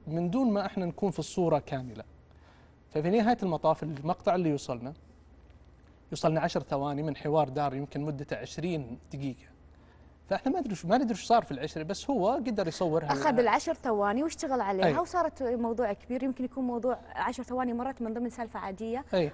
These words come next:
Speaker 2: فصارت موضوع كبير.
Speaker 1: ه-، هذا مثلا يعني،
Speaker 2: مم.
Speaker 1: هذا مثلا. ففي نهاية المطاف أنا أقول إنه لازم الواحد، طالما إنه الإنتاج، إنتاج المعلومة وإنتاج الشيء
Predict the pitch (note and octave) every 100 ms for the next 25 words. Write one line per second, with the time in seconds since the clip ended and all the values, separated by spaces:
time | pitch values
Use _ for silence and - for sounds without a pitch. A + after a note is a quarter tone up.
0 | - A#3 C4 A3+ A3 G#3 F#3+ - - F3+
1 | G3+ C#4+ F#4+ - D3 A#2 A#2+ A2+ C#3+ G#3
2 | A#3 B3+ E3+ C#3 C3+ G3+ A#3 A#3 B3 G3+
3 | E3 - F3 D3+ - - - - - -
4 | F#3+ F3 D#3+ F3+ F#3 C#3+ C#3 C3+ D#3+ G#3+
5 | F3+ C#3+ D3+ F3 G#3 G#3 - - - -
6 | - - - F#3+ A3 D#3 C#3+ C3 C3+ -
7 | E3+ C3+ - - - - D3 F3 D3+ C#3+
8 | B2+ D#3+ C#3 G#2+ A2+ C3 - D3+ C#3+ -
9 | - D3 B2+